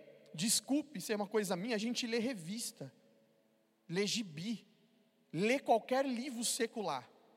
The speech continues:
Bíblia a gente examina. Glorificado seja o nome do Senhor. E eu fui desafiado hoje aqui,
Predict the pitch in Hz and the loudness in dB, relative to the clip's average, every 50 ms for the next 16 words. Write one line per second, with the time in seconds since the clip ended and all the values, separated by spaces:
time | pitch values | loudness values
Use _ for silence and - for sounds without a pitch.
0 | - - - _ _ _ _ _ - 175 175 196 269 294 381 370 - 254 262 269 | -20 -20 -20 _ _ _ _ _ -18 -12 -2 2 2 4 4 2 0 0 2 4
1 | 254 240 214 160 208 269 285 - - 262 262 226 196 254 254 240 214 214 233 220 | 4 4 4 4 2 2 2 2 2 2 2 2 2 2 2 2 2 2 2 0
2 | 196 165 156 135 113 - - - - - - - _ _ _ _ _ _ _ _ | 0 0 -2 -2 -4 -8 -16 -20 -20 -20 -20 -20 _ _ _ _ _ _ _ _
3 | _ _ _ _ _ _ _ _ _ _ _ - 156 175 185 180 - 185 - 175 | _ _ _ _ _ _ _ _ _ _ _ -6 -4 -4 -4 -6 -8 -6 -4 -4
4 | 143 156 170 160 - - 170 175 165 202 220 202 170 175 185 202 202 175 233 226 | -2 -2 -4 -4 -4 -2 -2 -2 -2 -2 -2 0 0 0 0 -2 -2 -4 -4 -4
5 | - 320 330 302 247 208 196 - - - - - - - - - - - - - | -4 -4 -4 -2 -2 -2 -4 -4 -8 -20 -20 -20 -20 -20 -20 -20 -20 -20 -20 -20
6 | - - - - 277 359 359 320 - - 359 403 415 359 285 208 - - - - | -20 -12 -2 2 4 6 6 4 2 2 2 2 2 2 0 -6 -14 -20 -18 -14
7 | - 214 208 370 453 - - 440 453 415 254 269 294 240 226 214 170 151 170 156 | -10 -6 -2 -2 -2 -2 0 2 2 2 4 2 0 2 0 0 0 0 -2 -4
8 | - - 143 | -4 -4 -6